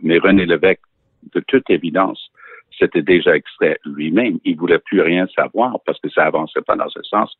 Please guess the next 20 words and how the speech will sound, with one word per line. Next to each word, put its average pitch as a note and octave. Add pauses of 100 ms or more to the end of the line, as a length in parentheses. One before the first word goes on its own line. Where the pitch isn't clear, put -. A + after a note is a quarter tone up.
(280)
où F2
il E2+
était D#2
à C#2
l'aise. F#2+
Les F2
autres B2+
provinces G#2
sont E2
allées E2+ (180)
chercher, - (260)
et -
c'est F2
là F2
où F2+
le D#2+
Québec E2 (140)
n'était -
plus -
là, B2+